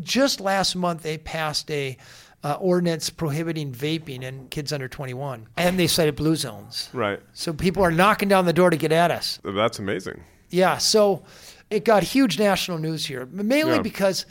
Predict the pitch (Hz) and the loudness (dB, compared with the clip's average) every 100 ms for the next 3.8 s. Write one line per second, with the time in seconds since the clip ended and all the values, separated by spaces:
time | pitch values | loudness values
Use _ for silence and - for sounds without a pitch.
0 | - - _ _ 240 294 294 190 214 226 | -16 -20 _ _ 0 0 0 -2 -2 0
1 | 208 185 147 170 143 - 156 156 175 - | 0 0 0 -2 -2 -4 -6 -6 -8 -8
2 | 220 214 233 214 269 247 196 180 175 - | -2 0 -2 -2 0 0 0 -2 -4 -10
3 | _ _ _ - 165 151 - - | _ _ _ -10 -6 -2 -2 -4